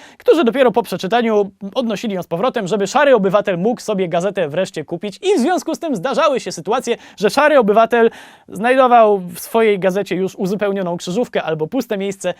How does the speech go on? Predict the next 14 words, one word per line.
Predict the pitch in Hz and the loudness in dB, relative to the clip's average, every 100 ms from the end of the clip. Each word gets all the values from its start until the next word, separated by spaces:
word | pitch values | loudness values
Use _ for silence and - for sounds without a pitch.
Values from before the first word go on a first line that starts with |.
| _ | _
po | 294 277 190 | 2 2 2
wyciętym | 208 233 214 185 185 185 | -2 -2 -4 -4 -6 -6
kuponie | 214 156 151 | -6 -6 -8
konkursowym. | 151 175 180 160 127 107 64 _ _ _ _ _ _ _ _ - | -10 -8 -8 -8 -10 -12 _ _ _ _ _ _ _ _ _ -6
A | |
z | 208 | -2
czego | 320 359 | 0 2
były | 370 359 | 4 4
największe | 302 254 294 269 220 | 4 2 2 2 2
zyski, | 226 - 180 165 | 2 0 -6 -2
jeżeli | 202 190 214 196 | 0 0 -2 0
chodzi | 214 196 | -2 -2
o | 190 | -4
kioski? | 185 175 156 - 311 | -6 -6 -6 -4 -4